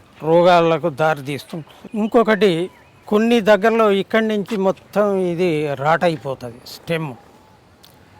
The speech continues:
చాలామంది రైతులు కూడా, ఆమ్,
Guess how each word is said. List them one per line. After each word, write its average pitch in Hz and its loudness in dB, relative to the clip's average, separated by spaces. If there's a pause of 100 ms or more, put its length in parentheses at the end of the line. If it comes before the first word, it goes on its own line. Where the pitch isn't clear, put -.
(200)
చాలామంది 147 -4
రైతులు 160 -6
కూడా, 151 -6 (1040)
ఆమ్, 143 -8